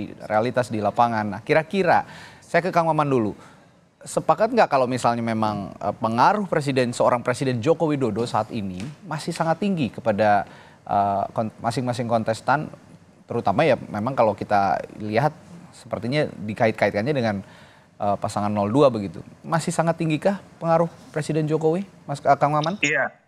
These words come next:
Speaker 2: eh, saya kebetulan terus berputar ya, terutama
Speaker 1: Hmm.
Speaker 2: di wilayah Jawa Barat. Kami adalah pendukung dua periode Presiden Jokowi dan tentu kami bangga karena Jokowi membangun infrastruktur yang baik
Speaker 1: Hmm.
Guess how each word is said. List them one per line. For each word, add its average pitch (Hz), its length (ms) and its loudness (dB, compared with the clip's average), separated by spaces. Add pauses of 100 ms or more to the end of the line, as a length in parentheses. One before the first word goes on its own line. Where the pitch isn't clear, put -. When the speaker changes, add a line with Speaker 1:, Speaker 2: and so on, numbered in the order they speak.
(160)
Speaker 2:
eh, 131 240 2
saya 143 720 0
kebetulan 139 480 0
terus 127 240 0
berputar 123 540 -2
ya, 117 180 0
terutama 113 480 2
Speaker 1:
Hmm. 120 60 -4
Speaker 2:
di 113 100 -2
wilayah 107 540 2
Jawa 98 320 2
Barat. 104 400 0 (600)
Kami 131 240 4
adalah 113 320 2
pendukung 123 720 2
dua 113 240 4
periode 127 520 0
Presiden 110 440 2
Jokowi 107 560 2
dan 98 160 0
tentu 117 480 0 (320)
kami 113 320 -2
bangga 120 400 2
karena 110 240 0
Jokowi 110 400 2
membangun 107 640 2
infrastruktur 110 720 0
yang 95 240 -2
baik 104 400 0
Speaker 1:
Hmm. 131 160 -12